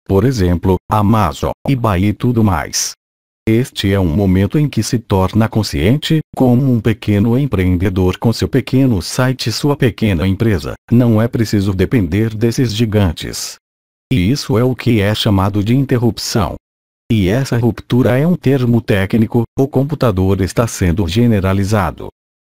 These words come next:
E eles sabem muito bem disso. Ou seja, mesmo os grandes expoentes da rede, YouTube, Facebook, tudo isso, serão demolidos.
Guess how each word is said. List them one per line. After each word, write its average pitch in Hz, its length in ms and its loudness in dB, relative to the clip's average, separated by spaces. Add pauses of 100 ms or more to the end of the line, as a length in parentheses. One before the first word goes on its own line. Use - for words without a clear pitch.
(220)
E 156 40 4
eles 110 380 2
sabem 104 340 0
muito 110 400 2
bem 98 260 0
disso. 87 480 -4 (560)
Ou 135 160 0
seja, 67 420 -4 (160)
mesmo 117 520 2
os 110 100 0
grandes 120 400 0
expoentes 98 640 0
da 123 160 0
rede, 98 400 -2 (160)
YouTube, 98 520 0 (140)
Facebook, 107 840 -2 (140)
tudo 107 320 2
isso, 87 380 -2 (160)
serão 131 480 0
demolidos. 107 760 0